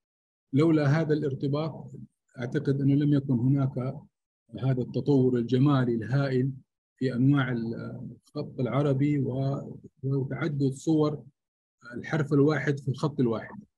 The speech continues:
أعتقد أن هذا ال-، هذا التنوع وهذا الثراء كان مصدره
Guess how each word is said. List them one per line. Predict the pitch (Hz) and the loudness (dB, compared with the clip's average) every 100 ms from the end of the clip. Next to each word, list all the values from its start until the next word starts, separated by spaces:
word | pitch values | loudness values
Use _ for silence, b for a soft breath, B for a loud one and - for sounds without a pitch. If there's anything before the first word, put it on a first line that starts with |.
| _ _ _ _ _ _ _ 110 | _ _ _ _ _ _ _ -8
أعتقد | 131 147 139 135 | -4 -2 0 2
أن | 131 135 | 4 4
هذا | 131 147 135 | 4 4 2
ال-، | 123 120 | 0 -2
هذا | 120 123 123 143 | -6 -4 0 0
التنوع | 135 135 143 139 | 2 4 6 6
وهذا | 120 127 135 | 2 0 -2
الثراء | - 135 151 151 139 | -2 -2 -2 -4 -4
كان | 139 131 127 131 - - _ _ _ - | 0 2 2 0 -6 -18 _ _ _ -10
مصدره | 120 117 - 139 131 139 147 | -8 -6 0 2 4 2 0